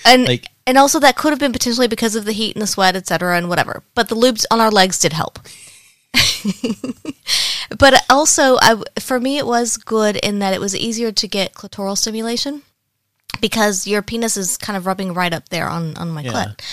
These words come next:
Speaker 1: Uh, so that was good. But it, there were parts of it that I liked. Like you, like I could get good stimulation, but it just,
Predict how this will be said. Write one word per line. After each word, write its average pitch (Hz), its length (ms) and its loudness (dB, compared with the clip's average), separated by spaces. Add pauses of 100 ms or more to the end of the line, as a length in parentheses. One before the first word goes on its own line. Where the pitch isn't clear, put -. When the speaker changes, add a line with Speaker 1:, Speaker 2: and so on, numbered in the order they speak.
(340)
Speaker 1:
Uh, 175 460 0
so 254 160 -2
that 262 240 2
was 262 240 -2
good. - 380 -4 (100)
But 208 300 0 (240)
it, - 340 -4 (400)
there 262 160 0
were 254 100 4
parts 311 320 -2
of 359 80 -6
it 370 100 -2
that 294 100 -4
I 254 80 2
liked. 180 680 -2 (140)
Like 220 220 -6
you, 226 160 -6 (160)
like 226 160 0
I 220 80 -2
could 294 240 -8
get - 220 -8
good 214 180 -2
stimulation, 196 720 -2 (460)
but 226 160 2
it 175 160 2
just, 233 600 2